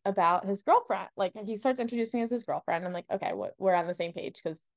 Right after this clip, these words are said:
you know, I feel that way too. And then on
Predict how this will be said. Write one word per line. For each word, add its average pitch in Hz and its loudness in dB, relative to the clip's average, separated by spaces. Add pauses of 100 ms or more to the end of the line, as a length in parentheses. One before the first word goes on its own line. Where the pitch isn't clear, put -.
(300)
you 151 -12
know, 123 -10
I 139 -6
feel 165 -4
that 156 0
way 160 -2
too. 160 -6 (560)
And 208 2
then 202 2 (360)
on 190 -2